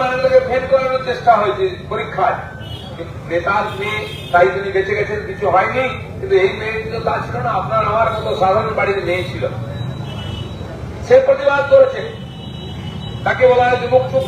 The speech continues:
রাখ, মুখ বন্ধ রাখো, আমাদের সঙ্গে আসো, কিচ্ছু তুমি দেখোনি।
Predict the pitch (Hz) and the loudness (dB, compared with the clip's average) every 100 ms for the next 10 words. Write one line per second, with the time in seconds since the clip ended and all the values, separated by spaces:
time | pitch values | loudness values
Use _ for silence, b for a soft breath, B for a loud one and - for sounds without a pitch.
0 | - 233 247 247 247 254 262 254 240 190 | -2 -2 -2 2 2 6 4 4 0 0
1 | - - - 170 196 254 247 254 262 262 | -4 -10 -8 -4 0 2 4 2 2 2
2 | 247 254 277 269 - - - - - - | 2 2 2 2 0 -4 -10 -12 -12 -10
3 | 254 262 254 247 226 214 226 226 | -10 -8 -6 -4 -2 -2 -4 -4